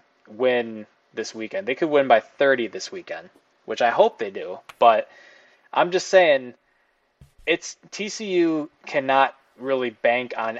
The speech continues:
any help from the, the committee or even these other teams. And I think that's kinda, you know, well, duh, if they go thirteen and oh and win the Big Twelve Conference, yeah, how can they be turned away?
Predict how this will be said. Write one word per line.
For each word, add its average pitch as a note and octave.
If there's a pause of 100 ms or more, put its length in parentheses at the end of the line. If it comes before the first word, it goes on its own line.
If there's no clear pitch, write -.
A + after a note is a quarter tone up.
any A#2+
help A2
from G#2 (1120)
the, A#2
the B2
committee C#3+
or B2 (140)
even B2+
these A#2+
other A2
teams. G2+
And B2+
I D3
think F3
that's A#2+
kinda, A2+ (480)
you A2
know, G#2
well, G#2+
duh, G#2+
if -
they A2
go G#2
thirteen A#2
and G#2
oh A2
and G#2
win A2+
the G2+
Big G2+
Twelve G2
Conference, A2
yeah, A2
how A2+
can A2
they G#2
be G2
turned G2+
away? G#2